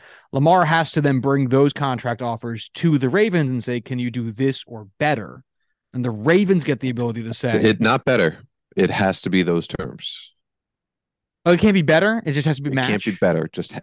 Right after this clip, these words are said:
Speaker 2: you match
Speaker 1: Oh,
Speaker 2: that
Speaker 1: I see.
Speaker 2: contract.
Speaker 1: I see. Thank you. Uh, then the Ravens have the ability to say yes or no, and they then match the,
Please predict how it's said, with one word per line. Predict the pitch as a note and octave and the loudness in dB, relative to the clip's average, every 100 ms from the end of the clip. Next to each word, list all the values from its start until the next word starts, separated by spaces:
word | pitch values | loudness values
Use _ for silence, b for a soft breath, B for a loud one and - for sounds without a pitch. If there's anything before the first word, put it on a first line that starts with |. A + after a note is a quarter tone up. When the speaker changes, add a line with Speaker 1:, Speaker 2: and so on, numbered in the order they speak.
| _ | _
Speaker 2:
you | F2+ F2 D#2+ | -4 -4 -4
match | F2+ F#2+ G#2 | -8 0 2
Speaker 1:
Oh, | F3+ | 4
Speaker 2:
that | - | 2
Speaker 1:
I | D#3+ | 0
see. | F2+ | -4
Speaker 2:
contract. | D#2+ - - _ _ _ _ - | -10 -12 -18 _ _ _ _ -14
Speaker 1:
I | C#3 | -12
see. | C3+ G#2 - _ _ | -12 -14 -20 _ _
Thank | C#3 B2 | -4 -4
you. | F2+ G#2+ _ _ _ _ _ _ _ _ _ | -8 -14 _ _ _ _ _ _ _ _ _
Uh, | C#3+ C3+ | -2 0
then | C#3+ D#3+ | 2 2
the | D3+ | 2
Ravens | D3+ E3 D#3+ | 2 2 2
have | C#3+ B2 | 0 -2
the | B2 | -2
ability | B2 A#2+ | -2 -2
to | A#2 | -4
say | - A#2 | -4 -4
yes | A2+ B2 A#2+ G2+ | -4 -6 -8 -8
or | A2+ G#2+ | -6 -6
no, | F#2+ E2 | -6 -8
and | F#2 G#2 | -12 -10
they | G#2+ G#2+ F#2 - | -8 -8 -10 -6
then | B2 A2 - _ - | -4 -4 -8 _ -4
match | C3 C3+ - | -2 -2 -4
the, | C#3+ B2 | -4 -4